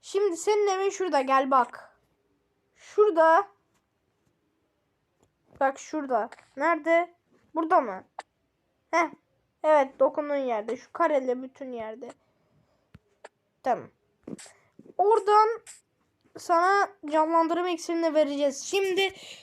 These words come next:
Size planı anlatıyorum. Herkes anladı mı? Anladık. Haydi bakalım.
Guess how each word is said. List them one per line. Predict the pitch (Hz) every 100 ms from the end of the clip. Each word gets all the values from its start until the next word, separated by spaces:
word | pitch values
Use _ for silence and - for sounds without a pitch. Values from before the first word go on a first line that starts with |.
| - _ _ _ _
Size | - 370 330 392
planı | 349 330 330
anlatıyorum. | 330 294 254 - 240 220 226 _ _ _ -
Herkes | 285 320 330 359 339
anladı | 370 381 392 440
mı? | 440 381 - -
Anladık. | 330 392 403 403 403 440 427 339 - - _ _ _ _ _ _ _ _ _ _ _ _ _ _ _ _ _ _ _ _ _ _ _
Haydi | - 294 311 330 330 302
bakalım. | 294 294 277 262 233